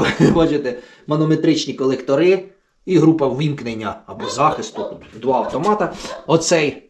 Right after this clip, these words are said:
автомат і вимикач – це насос скважини, оцей автомат і вимикач – це на компресор. І так, вмикаємо насос скважини, воду.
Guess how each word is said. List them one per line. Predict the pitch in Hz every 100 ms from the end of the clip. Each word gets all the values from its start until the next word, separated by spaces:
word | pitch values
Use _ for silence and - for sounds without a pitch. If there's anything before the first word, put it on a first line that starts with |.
| -
автомат | 131 - 147 147 135
і | 131
вимикач – | 135 131 135 117
це | -
насос | 127 127 147 131
скважини, | - 233 240 208 180
оцей | 139 135 214
автомат | 196 - 175 170 165
і |
вимикач – | 156 156 151 147 139
це | - 139
на | 127
компресор. | 123 113 98 87 - -
І | -
так, | - 104
вмикаємо | 139 202 233 214 190
насос | 170 - 170
скважини, | - 135 101 107 123
воду. | 151 139 107